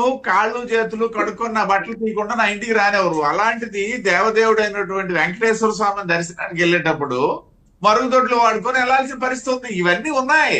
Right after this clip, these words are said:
నేనేం కాదనట్లేదు. ఇది ఒక కొత్త, ఇంకోటి మీరు అంటున్నారు కింద కాణిపాకం లేకపోతే శ్రీకాళహస్తి అంటున్నారు,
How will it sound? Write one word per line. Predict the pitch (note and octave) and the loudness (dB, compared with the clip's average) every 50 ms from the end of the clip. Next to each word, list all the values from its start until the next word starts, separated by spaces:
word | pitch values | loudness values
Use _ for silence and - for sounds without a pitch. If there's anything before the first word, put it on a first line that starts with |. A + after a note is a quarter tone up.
| G#2+ A2 C#3 | -2 -2 0
నేనేం | F#3 G3+ G3 G3+ A#3 A3 A3+ A#3+ | 0 0 0 -2 -4 -4 -2 0
కాదనట్లేదు. | G3+ G#3+ A3+ C4+ C#4 C#4+ A#3+ G#3+ A3 A3 A#3 A3+ G#3+ F3 A#2+ F#2+ - - _ _ _ _ _ _ _ _ _ - | 0 0 0 -2 -2 -4 -6 -4 -2 -2 0 0 0 -2 -4 -4 -8 -14 _ _ _ _ _ _ _ _ _ -14
ఇది | - F3 B3 B3+ B3 - - - B2+ | -8 -6 -4 -4 -4 -4 -6 -10 -10
ఒక | - - B2+ G2+ - - C3 | -10 -8 -10 -12 -8 -2 -2
కొత్త, | D3+ D#3 D3+ - B3+ A#3+ - - - - _ _ - D#3 | -2 0 2 2 4 4 2 0 -4 -12 _ _ -2 -2
ఇంకోటి | F#3+ F#3+ D4+ D4+ D4 D4+ D4+ C4 A3+ | 2 4 6 6 8 6 6 4 4
మీరు | G#3+ G#3+ G3+ G#3+ | 4 4 4 4
అంటున్నారు | A3 A3 A3+ C4+ C#4+ C#4+ A#3 F#3+ - | 2 0 0 2 2 2 2 0 0
కింద | F#3+ G3+ A3 B3 C4 - B3+ | 0 0 2 2 0 0 2
కాణిపాకం | A#3+ A#3+ B3 B3+ B3+ B3+ B3+ B3 B3 A#3+ B3 B3+ B3+ A#3+ | 2 0 2 0 0 0 0 0 0 -2 -4 -4 -2 0
లేకపోతే | A#3+ A#3 A3 B3 B3 B3 B3 A3+ - | 0 0 0 0 -2 -2 -2 -4 -4
శ్రీకాళహస్తి | A3+ A3+ A#3 A#3 C4+ B3 A#3+ B3 B3 B3 A#3 - B3 | -4 -6 -4 0 0 2 2 2 2 0 0 0 -2
అంటున్నారు, | A#3 A3 G#3 A3+ A#3 G#3+ F#3 | -4 -4 -2 -2 -2 0 0